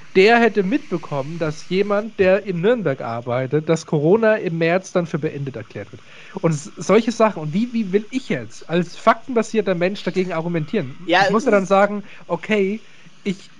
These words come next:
Speaker 1: kenne jemanden, der bei der Deutschen Bahn arbeitet, der sagt, das ist Quatsch. Oder wa-, was soll ich denn darauf sagen?
Speaker 2: Ja, ja, das ist halt das. Also es ist, du brauchst eigentlich, also um, um ehrlich zu sein, du,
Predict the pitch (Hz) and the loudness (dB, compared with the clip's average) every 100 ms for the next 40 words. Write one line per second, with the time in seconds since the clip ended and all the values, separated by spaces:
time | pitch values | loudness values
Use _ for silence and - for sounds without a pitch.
0 | - 214 190 190 190 185 185 170 175 185 | -8 -2 0 0 -2 0 0 0 2 0
1 | 180 160 165 208 151 147 160 156 170 170 | 0 0 2 2 -2 -2 -2 -4 -6 -8
2 | 151 139 - 175 - - 165 180 190 214 | -10 -14 -4 -4 -4 -6 -4 -4 -2 -4
3 | 240 233 233 208 190 180 - 226 208 233 | -2 -4 -4 -2 0 0 2 2 4 2
4 | 233 220 202 254 214 160 139 156 170 180 | -2 -8 -10 -6 -6 -6 -8 -10 -10 -14
5 | 190 - _ - - 165 185 202 247 - | -16 -20 _ -20 -10 -6 2 2 0 -6
6 | 143 190 240 202 202 - 160 151 143 131 | -6 -6 -6 -8 -10 -10 -10 -8 -8 -10
7 | - - - - - - 147 143 139 135 | -20 -20 -20 -20 -18 -14 -12 -12 -12 -16
8 | - - - - - - - 147 120 160 | -18 -20 -20 -20 -20 -18 -14 -6 -2 -2
9 | 196 - 180 165 160 165 170 180 - - | -4 -8 -4 0 2 0 -6 -14 -18 -16
10 | - 147 143 143 | -14 -12 -12 -14